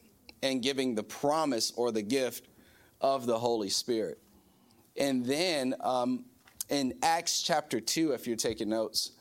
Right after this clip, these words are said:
um, there are one hundred and twenty followers of Christ. Christ has since ascended back into heaven. He's resurrected. He's ascended into heaven.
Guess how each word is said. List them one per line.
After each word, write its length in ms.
um, 440
there 280
are 360
one 240
hundred 340
and 180
twenty 400
followers 520
of 100
Christ. 320
Christ 280
has 120
since 460
ascended 720
back 240
into 240
heaven. 240
He's 220
resurrected. 680
He's 220
ascended 500
into 280
heaven. 360